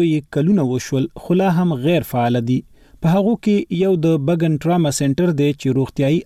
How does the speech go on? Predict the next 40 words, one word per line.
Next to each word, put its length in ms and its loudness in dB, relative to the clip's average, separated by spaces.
عمله 260 2
نه 160 2
لري 200 2
او 80 2
ودانۍ 480 2
یې 420 0
بنده 380 0
پرته 280 -4
ده. 80 0
د 180 0
سیمې 380 2
مدني 340 2
فعالان 400 2
د 140 0
دغه 180 -2
ټراما 380 0
سنټر 400 0
فعاله 320 0
کېدو 340 2
غوښتنه 540 0
کوي. 200 0
بل 220 0
خوا 160 0
چارواکي 500 0
بیا 140 2
وایي، 260 0
دا 140 2
یې 140 0
په 180 -2
ترجیحاتو 580 0
کې 140 -2
ده 60 2
چې 60 -2
یاد 240 0
هسپتال 500 -2
زر 240 0
تر 180 -2
زره 240 0
فعاله 380 -2
کړي. 180 0